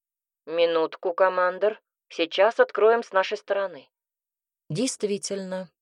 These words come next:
минуты через три посередине мощенной площадки стало разгораться портальное окно. Лавиния дождалась, пока оно развернется полностью, и шагнула вперед.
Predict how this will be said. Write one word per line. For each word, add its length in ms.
минуты 380
через 380
три 340
посередине 600
мощенной 500
площадки 920
стало 340
разгораться 580
портальное 580
окно. 640
Лавиния 460
дождалась, 600
пока 240
оно 120
развернется 640
полностью, 640
и 120
шагнула 460
вперед. 540